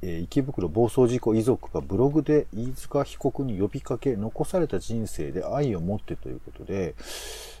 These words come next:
えー、エフエヌエヌの記事で出てましたけど、なんか、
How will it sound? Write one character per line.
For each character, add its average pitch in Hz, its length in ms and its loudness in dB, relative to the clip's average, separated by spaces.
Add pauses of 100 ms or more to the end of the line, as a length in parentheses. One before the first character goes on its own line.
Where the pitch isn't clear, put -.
(120)
え 82 320 -6 (320)
ー、 101 60 -2
エ - 20 -2
フ 123 260 4
エ 123 60 6
ヌ 123 180 2
エ 123 80 4
ヌ 104 100 2
の 71 140 -4
記 - 160 -4
事 76 140 -4
で 67 100 -8
出 80 120 -2
て 78 120 -8
ま - 160 -10
し - 80 -12
た 78 80 -14
け - 100 -10
ど、 90 280 -4 (1400)
な 87 120 -6
ん 82 40 -10
か、 - 300 -4